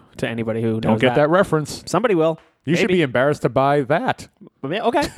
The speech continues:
Speaker 1: Uh, but no, cat stuff. Being a bigger black guy with tattoos, and I go in, and I'm just like, people are like, "The fuck is wrong with this dude?"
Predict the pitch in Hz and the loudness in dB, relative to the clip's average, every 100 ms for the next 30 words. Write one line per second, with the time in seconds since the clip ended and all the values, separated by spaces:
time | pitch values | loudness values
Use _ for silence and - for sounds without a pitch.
0 | - - 233 247 - 226 165 165 160 151 | -4 -2 -4 -2 -4 -2 0 2 2 0
1 | 160 262 160 233 247 160 139 165 180 160 | 0 -2 0 -2 0 -2 0 0 0 0
2 | 160 196 143 143 156 160 170 170 135 123 | 0 0 0 0 0 0 0 -2 0 -2
3 | 135 - _ _ - 139 127 131 139 131 | -2 -8 _ _ -4 -2 0 0 2 0
4 | 131 127 120 131 117 - 135 110 - - | -2 -4 -4 -4 -4 -4 -6 -6 -8 -14
5 | - 190 135 135 135 120 - 104 | -6 -4 0 0 0 -2 -4 -10